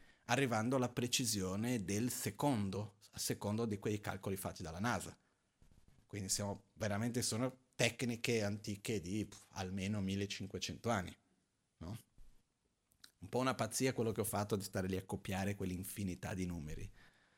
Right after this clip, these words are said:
Però quello che volevo dire è che questo è un algoritmo. Va lì, dice, "Ok, se questo succede, succede quello. Se questo succede, succede quell'altro. Se in questo modo succederà così, se in quell'altro modo succederà così." E quando si ripete,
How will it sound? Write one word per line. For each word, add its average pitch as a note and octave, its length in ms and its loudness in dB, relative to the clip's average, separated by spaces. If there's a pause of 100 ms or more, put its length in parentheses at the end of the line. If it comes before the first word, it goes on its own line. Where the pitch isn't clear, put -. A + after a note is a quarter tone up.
(420)
Però A2+ 960 6
quello D#3+ 220 10
che D3+ 140 8
volevo G3+ 300 8
dire B2 240 4
è A2 40 -4
che - 380 0
questo - 420 4
è A#2+ 60 0
un A#2+ 100 4
algoritmo. G2+ 720 0 (440)
Va E3 100 -2
lì, B2 220 -8 (280)
dice, - 220 -6
"Ok, G2 200 -6
se G3 180 2
questo F#3+ 260 4
succede, F#3+ 420 0
succede G2+ 460 -2
quello. - 300 -8
Se G3 140 -6
questo E3+ 280 0
succede, E3+ 400 -2
succede F#2+ 400 -4
quell'altro. F2+ 640 -6 (480)
Se - 180 2
in C#3 80 4
questo D3 320 4
modo A2 280 4
succederà C3 540 -2
così, A3+ 360 -2
se G3 160 0
in F#3+ 60 -4
quell'altro D#3+ 360 0
modo F#2+ 260 -2
succederà - 460 -8
così." A2+ 320 -10
E G3 100 -4
quando C3 260 0
si - 140 0
ripete, - 460 -4